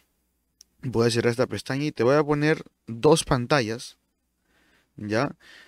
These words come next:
Para que tú visualices, ¿no? Cómo, eh, cómo vamos a estar trabajando mientras tu pantalla va a estar apagada. Lo único que vamos a usar no es el mouse, mm,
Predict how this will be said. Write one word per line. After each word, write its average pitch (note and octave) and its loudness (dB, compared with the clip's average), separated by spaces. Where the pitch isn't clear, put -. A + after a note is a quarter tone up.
Para A#2 2
que A#2+ 4
tú E3 4
visualices, D3 4
¿no? C#3 0
Cómo, D#3 -2
eh, C3 6
cómo E3+ 4
vamos E3 4
a - 2
estar C#3+ -2
trabajando D3 2
mientras B2+ 0
tu B2 -2
pantalla C3 4
va B2+ 6
a - 2
estar B2+ -2
apagada. G#2 -4
Lo D3 2
único F3+ 4
que F3+ 8
vamos F3 6
a D3 -2
usar E3 6
no D3 4
es D#3 4
el D3 4
mouse, E3 2
mm, C3 -2